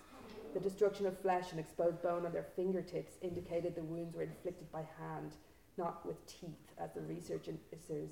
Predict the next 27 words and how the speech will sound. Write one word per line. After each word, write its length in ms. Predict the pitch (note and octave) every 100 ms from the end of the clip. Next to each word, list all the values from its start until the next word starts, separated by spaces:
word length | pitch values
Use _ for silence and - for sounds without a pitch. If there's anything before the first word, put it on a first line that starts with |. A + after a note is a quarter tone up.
| - -
initially 480 | D#3+ D#3+ - D#3 D#3
thought. 280 | D3 - - - - - -
Closer 280 | F#3+ F#3 F3+
examination 640 | D#3+ D#3+ D#3 D#3+ D#3 - E3
of 140 | D#3+
the 100 | E3
position 520 | D#3 D#3+ F3 F3+ D#3 C#3+
and 80 | D#3 D#3+
angles 340 | E3+ E3 D#3
of 80 | D#3+
the 80 | D#3
wounds 300 | D#3+ D#3 D#3
indicated 640 | E3 D#3+ D#3+ D#3+ D#3 D#3 - - - -
that 240 | D#3+ D3+ E3
most, 400 | E3 E3+ - -
if 120 | D#3+
not 160 | D#3+ D#3+
all, 260 | E3 E3
were 100 | D#3
self-inflicted. 840 | D3+ D#3 D#3 D#3 - E3 - - - - - - - - - - - -
Abdominal 920 | - F3+ F3+ - G3 G3 F#3+ E3 D#3 -
organs 540 | E3 D#3+ E3 D#3+ -
below 260 | - E3 E3
the 100 | D#3+
rib 300 | E3+ F#3+ -
cage 260 | D#3+ D#3
of 80 | D#3+